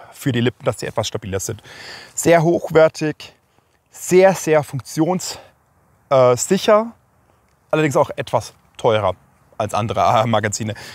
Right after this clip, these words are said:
Also wer sich denkt, die Uzi-Magazine beziehungsweise Colt-Magazine sind teuer, die sind noch teurer, ganz ehrlich. Wenn wir gleich beim Magazin sind, schauen wir uns doch gleich auch noch den Magwell an. Der ist extrem groß.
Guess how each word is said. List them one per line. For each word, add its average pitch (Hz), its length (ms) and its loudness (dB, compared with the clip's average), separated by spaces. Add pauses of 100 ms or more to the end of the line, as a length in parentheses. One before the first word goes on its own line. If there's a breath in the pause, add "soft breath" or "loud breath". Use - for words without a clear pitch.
(160 loud breath)
Also 143 240 2
wer 139 140 6
sich 135 160 -6
denkt, 135 260 -2
die 127 140 -6
Uzi-Magazine 131 720 -2
beziehungsweise 117 600 -4
Colt-Magazine 120 720 -2 (580 loud breath)
sind 151 220 0
teuer, 131 340 6 (840 loud breath)
die 139 80 -10
sind 127 260 -8
noch 123 240 -2
teurer, 92 380 -6 (340)
ganz 110 180 0
ehrlich. - 220 -8 (800 loud breath)
Wenn 220 100 4
wir 285 80 6
gleich 254 160 2
beim 233 120 2
Magazin 214 360 0
sind, 214 300 -4
schauen - 180 0
wir 196 60 0
uns 190 80 -4
doch 175 100 -4
gleich 160 200 -2
auch 151 100 0
noch 143 80 -4
den 131 120 -6
Magwell 143 320 2
an. 151 340 2
Der 147 200 4
ist - 160 -4
extrem 131 400 -2
groß. 101 380 -6